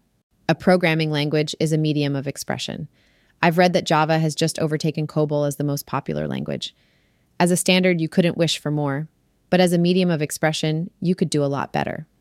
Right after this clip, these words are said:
Of all the great programmers I can think of,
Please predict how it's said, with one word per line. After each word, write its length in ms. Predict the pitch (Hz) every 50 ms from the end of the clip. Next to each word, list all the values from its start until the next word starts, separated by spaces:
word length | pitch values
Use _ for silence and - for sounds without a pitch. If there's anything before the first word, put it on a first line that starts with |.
| _ _ _ _ _ _
Of 120 | 170 165 175
all 140 | 175 190
the 80 | 185 185
great 260 | 156 - 170 165 - -
programmers 560 | - 180 165 160 175 165 156 160 160 160 -
I 80 | 156
can 160 | 156 - 165 156
think 220 | - 170 170 -
of, 280 | 180 180 180 180 -